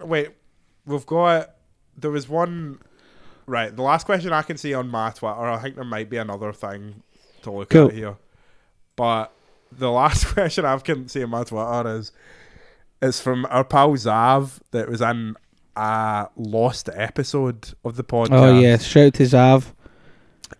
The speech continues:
Speaker 1: Our only
Speaker 2: He was in,
Speaker 1: guest,
Speaker 2: he was in
Speaker 1: actually.
Speaker 2: London at, yeah, he was in London this weekend and I didn't see him.
Speaker 1: That's sad.
Speaker 2: I know.
Speaker 1: Um, that's Zad, uh, with an X.
Speaker 2: Uh-huh.
Speaker 1: Um,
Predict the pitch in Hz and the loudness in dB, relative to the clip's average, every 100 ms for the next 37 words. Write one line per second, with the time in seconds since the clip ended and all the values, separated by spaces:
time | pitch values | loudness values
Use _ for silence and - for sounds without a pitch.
0 | _ 156 190 262 311 156 180 180 175 - | _ 4 6 4 6 10 10 10 8 8
1 | 156 180 185 143 156 180 190 180 - _ | 8 8 10 8 8 8 6 4 0 _
2 | _ _ _ 143 156 180 190 151 156 180 | _ _ _ 6 8 8 8 8 8 6
3 | 180 185 - 175 156 139 127 135 135 - | 6 4 6 6 8 6 6 6 4 -2
4 | - 135 139 147 - _ - _ _ _ | -6 0 0 0 -6 _ -20 _ _ _
5 | _ _ 117 113 - 107 98 95 - - | _ _ -2 -2 -2 -4 -4 -6 -12 -20
6 | - _ _ _ _ - 123 120 117 104 | -20 _ _ _ _ 0 6 8 8 4
7 | 101 104 101 98 - - 117 98 90 101 | 0 -4 -8 -14 -16 -6 -6 -6 -6 -4
8 | 101 107 - - _ _ _ 101 98 95 | -2 -4 -10 -12 _ _ _ -8 -8 -10
9 | - 98 98 - 123 123 120 127 131 - | -10 -8 -8 -2 4 6 6 6 2 -2
10 | - _ _ _ _ 110 110 107 107 107 | -20 _ _ _ _ -2 0 2 0 -2
11 | 107 | -6